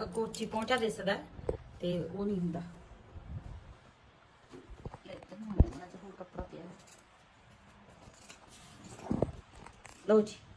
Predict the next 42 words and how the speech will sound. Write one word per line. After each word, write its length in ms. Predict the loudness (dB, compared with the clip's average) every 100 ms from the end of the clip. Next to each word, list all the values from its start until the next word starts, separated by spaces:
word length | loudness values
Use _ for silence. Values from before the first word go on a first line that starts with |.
| -4
ਦੋ 260 | 8 12 12
ਇੰਚ 200 | 12 8
ਦੀ 140 | 6
ਢਾਲ 260 | 6 6 6
ਹੈ 40 |
ਆਪਣੀ, 240 | 4 0 -2 -6 2
ਇਹ 140 | 2 2 -10 -16 -12 -10 -10 -8 2 2 0 -16 -20 -20 -20 -20 -20 -20 -20 -20 -6 -4
ਇਸ 80 |
ਤਰ੍ਹਾਂ 200 | -2 -4
ਆਪਾਂ 120 | -2 2
ਨਾਲ 220 | 4 6
ਨਾਲ 140 | 4
ਪਾ 160 | 2 0
ਸਕਦੇ 360 | -2 -4 -4 -4
ਹਾਂ, 60 | -4 -12 -14 -6
ਠੀਕ 160 | -4
ਹੈ। 60 | -4
ਕੱਪੜੇ 320 | -6 -8 -8
ਦਾ 1600 | -6 -10 -16 -18 -20 -20 -20 -18 -20 -20 -20 -20 -20 -20 -12 -8
ਆਪਣਾ 220 | -2 -2
ਇੱਥੋਂ 200 | -4 -4
ਪੂਰਾ 220 | 0 2
ਆ 60 | 0
ਜਾਊਗਾ। 200 | 0 -4 -4 -14 -18 -20 -18 -14 -6
ਪਿੱਛੋਂ 220 | 0 2
ਆਪਾਂ 160 | 4 6
ਨਹੀਂ 160 | 6
ਪਾਉਣੀ, 300 | 6 6 6 4 -2 -18 -20 -20 -2
ਕਿਉਂਕਿ 200 | 2 4
ਫਿਰ 200 | 4 4
ਪਿੱਛੋਂ 300 | 2 2 2
ਹੀ 40 | 4
ਸਲਵਾਰ 360 | 6 8 8 6
ਚੱਕੀ 240 | 0 4
ਜਾਵੇ, 260 | 8 8 8
ਗਿੱਟੇ 300 | 4 4 4
ਦਿਸਣ, 420 | 4 2 4 6 4 -4 -20 -10
ਤੇ 80 | -4
ਉਹ 120 | -2 4
ਚੰਗੀ 300 | 6 6 8
ਨਹੀਂ 140 | 8
ਲੱਗਦੀ। 320 | 8 4 2